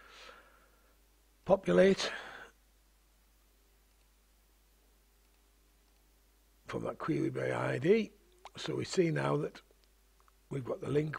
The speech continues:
between the forms themselves and the information.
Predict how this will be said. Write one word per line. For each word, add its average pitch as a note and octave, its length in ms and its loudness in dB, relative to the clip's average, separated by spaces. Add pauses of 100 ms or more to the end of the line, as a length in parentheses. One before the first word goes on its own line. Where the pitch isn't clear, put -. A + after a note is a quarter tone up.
between C3+ 500 -6
the B2+ 320 -4 (340)
forms C#3 500 -8
themselves D#3+ 680 -2 (100)
and C3+ 340 -6
the B2 280 -4 (800)
information. D3+ 680 -4